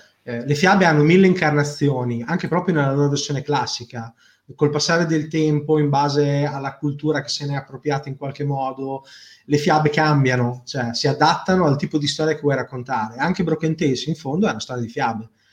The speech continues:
Quindi è un mondo dove le fiabe cadono, tra virgolette, dopo questo desiderio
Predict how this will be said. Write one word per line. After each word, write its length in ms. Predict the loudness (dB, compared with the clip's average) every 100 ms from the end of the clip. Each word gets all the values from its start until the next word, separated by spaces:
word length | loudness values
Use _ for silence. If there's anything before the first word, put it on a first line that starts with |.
| _
Quindi 380 | 2 4 4 2
è 80 | 0
un 180 | 0 2
mondo 640 | 4 4 4 4 4 2
dove 220 | 0 -2
le 80 | -2
fiabe 640 | -2 -2 -2 -2 -6 -6 -12 _
cadono, 720 | -4 -2 -2 -2 -2 -2 -6
tra 120 | _ -6
virgolette, 440 | -4 -2 -4 -6
dopo 180 | -12 -10
questo 440 | -12 -10 -12 -10 -10
desiderio 680 | -8 -2 0 2 0 -2